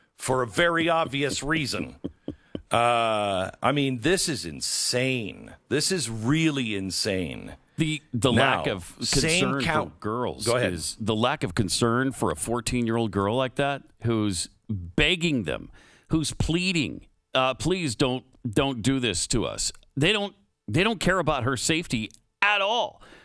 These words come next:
Speaker 2: What has
Speaker 1: At
Speaker 2: happened
Speaker 1: all.
Speaker 2: to women's rights? They're completely gone
Speaker 1: There's
Speaker 2: now.
Speaker 1: No, they're not. They're not completely gone. They're just been collectivized.
Speaker 2: Mm.
Speaker 1: So this little girl,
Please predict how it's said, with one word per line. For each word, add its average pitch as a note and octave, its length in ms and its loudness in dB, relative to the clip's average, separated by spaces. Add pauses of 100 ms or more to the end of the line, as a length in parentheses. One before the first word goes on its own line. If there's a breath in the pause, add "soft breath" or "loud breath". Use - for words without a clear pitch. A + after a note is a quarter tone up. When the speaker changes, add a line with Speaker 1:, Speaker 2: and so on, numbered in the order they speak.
(160 loud breath)
Speaker 2:
What G3+ 260 2
has B3+ 220 0
Speaker 1:
At - 60 -4
Speaker 2:
happened D3+ 320 4
Speaker 1:
all. G#2+ 160 -4
Speaker 2:
to G3+ 100 -2
women's E3 540 -2
rights? A#3+ 600 -2 (260 soft breath)
They're F#3+ 140 2
completely G3 680 -2
gone F#3+ 260 2
Speaker 1:
There's D3+ 160 2
Speaker 2:
now. - 260 -4 (800)
Speaker 1:
No, E3+ 680 -2
they're D#3 180 4
not. E3+ 640 0 (420 loud breath)
They're D3+ 200 2
not F3 400 2
completely C3+ 540 -4
gone. E2+ 360 -4 (260 soft breath)
They're C#3 140 2
just E3 380 -2
been D#3+ 220 -2
collectivized. G#2+ 1300 -2 (340 soft breath)
Speaker 2:
Mm. D#2+ 160 -2
Speaker 1:
So D#3+ 220 4
this D3 280 0
little C3+ 240 0
girl, F#2+ 500 -2